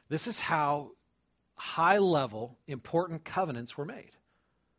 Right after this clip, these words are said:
What, what would happen is people would take a sacrificial animal, kill it, cut it in two, grab arms, and walk through the middle.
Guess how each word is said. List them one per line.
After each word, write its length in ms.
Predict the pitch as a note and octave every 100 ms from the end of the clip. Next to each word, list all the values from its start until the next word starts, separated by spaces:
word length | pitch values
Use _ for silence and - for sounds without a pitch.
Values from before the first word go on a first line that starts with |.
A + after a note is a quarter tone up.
| _ _ _ _
What, 180 | D#3 F3+
what 80 | G3+
would 100 | E3
happen 340 | B3 D#4 D3
is 140 | B2 -
people 300 | A3 C#4+ C#4+
would 100 | -
take 320 | B2+ A2+ C3+
a 20 |
sacrificial 640 | - D3+ D#3 D3 C#3 C#3
animal, 400 | D3 D#3 A2 G#2+ - _ _ -
kill 320 | - D4 D3+
it, 200 | A#2 -
cut 200 | - B3
it 100 | D#3+
in 100 | D#3
two, 400 | - G#3+ A#2+ A#2 - - -
grab 380 | - E3+ A#3+ B3+ A#3
arms, 400 | F#3 G3 D3 B2+
and 100 | C3+
walk 240 | D#3 E3+
through 140 | - E3
the 80 | C#3+
middle. 380 | D3+ D3 G#2